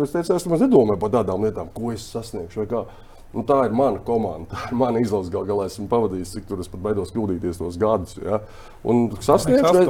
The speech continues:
Speaker 1: es
Speaker 2: astoņi.
Speaker 1: zinu, un ne-, ne-, neraugoties to, kas bija jaunais Gurķis kā treneris, ja, nu, es zinu, kas jādara. Tas ir tas tagad, es savu pieredzi, protams, salīdzinu man kā treneri. Tādu un tagad tie ir divi dažādi cilvēki. Bet, tic man, es nebiju slikts tajā laikā.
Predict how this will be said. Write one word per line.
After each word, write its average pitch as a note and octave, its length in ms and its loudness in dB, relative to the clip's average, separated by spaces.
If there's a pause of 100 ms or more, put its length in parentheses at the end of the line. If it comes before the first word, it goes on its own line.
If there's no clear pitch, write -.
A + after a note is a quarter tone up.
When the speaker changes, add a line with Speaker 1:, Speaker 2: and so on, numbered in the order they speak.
Speaker 1:
es C3 160 8
Speaker 2:
astoņi. F#3+ 160 10
Speaker 1:
zinu, A#2 160 6
un A2 260 2
ne-, C#3 240 4
ne-, A#2 800 0
neraugoties G#2 400 2
to, B2 100 2
kas A2+ 140 0
bija G#2 240 2
jaunais F#2 300 2
Gurķis D3 360 -2
kā E3 140 0
treneris, F3 500 2
ja, D#3+ 140 6
nu, D3+ 80 6
es D3 140 2
zinu, G#3 180 0
kas - 160 -2
jādara. F#3+ 400 -2 (720)
Tas B2+ 160 -2
ir A2+ 60 0
tas B2 180 0
tagad, C#3 240 0
es F#2+ 60 -8
savu A#2 180 0
pieredzi, A2+ 220 2
protams, A#2 260 0
salīdzinu A#2 360 0
man A#2+ 200 0
kā G#2+ 180 0
treneri. A2+ 380 0 (500)
Tādu A#2+ 300 2
un G2+ 80 0
tagad E3 340 2 (140)
tie A#2 160 2
ir - 0 -
divi A#2 200 4
dažādi G2 360 2
cilvēki. A2 480 -2 (160)
Bet, - 120 -8
tic - 200 -12
man, A2 80 -2
es G2+ 120 -2
nebiju B2 260 4
slikts G2+ 420 -8 (100)
tajā A2+ 220 4
laikā. F2 400 -6